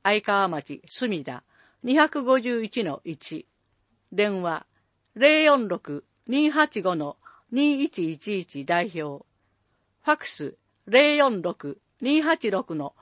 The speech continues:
五零二一、ホームページ、愛川町で検索。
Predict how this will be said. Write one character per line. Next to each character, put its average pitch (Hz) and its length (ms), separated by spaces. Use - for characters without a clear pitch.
五 285 300
零 240 340
二 185 300
一、 - 340
ホ 294 240
ー - 20
ム 277 140
ペ 226 220
ー 160 40
ジ、 135 240
愛 302 240
川 311 220
町 214 260
で - 160
検 180 320
索。 147 380